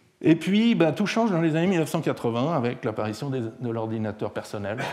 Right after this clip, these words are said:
donc de l'informatique individuelle, et, euh, et des, et des virus, euh, qui vont avec. Donc la, les logiciels malveillants qui se propagent par, euh, échange de disquettes, par l'intermédiaire, par, euh, modem,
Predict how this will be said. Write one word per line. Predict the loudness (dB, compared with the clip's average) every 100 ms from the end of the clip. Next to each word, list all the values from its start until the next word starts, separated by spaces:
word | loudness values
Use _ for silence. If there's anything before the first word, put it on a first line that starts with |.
| -8
donc | -10 -8 -8
de |
l'informatique | -10 -6 -4 -2 -2
individuelle, | -2 -2 -2 -2 -2 -2 -4 -12 -20 -20 -20 -20 -20 -16
et, | 0 4 4 2 2
euh, | 2 2 2
et | 2
des, | 2 -2 -4
et | -4 -2 -2
des | -2
virus, | 0 0 -2 -6 -16 -16 -8
euh, | -6 -6
qui | -8
vont | -4 -4
avec. | -4 -10 -20 -20 -12
Donc | -10 -10 -10
la, | -10 -10 -10 -10 -14 -14 -12
les | -4
logiciels | 0 0 0 0
malveillants | 0 0 0 -2 -4 -6
qui | -8 -10
se | -8
propagent | -8 -8 -8 -4 -4 -4 -4
par, | -2 -2 -2 -6
euh, | -10
échange | -10 -10
de | -10
disquettes, | -10 -12 -10 -6 -4 -6
par | -6 -6
l'intermédiaire, | -6 -6 -6 -6 -8 -6
par, | -4 -4 -6
euh, | -8 -8 -10 -2
modem, | -2 0 -2 -4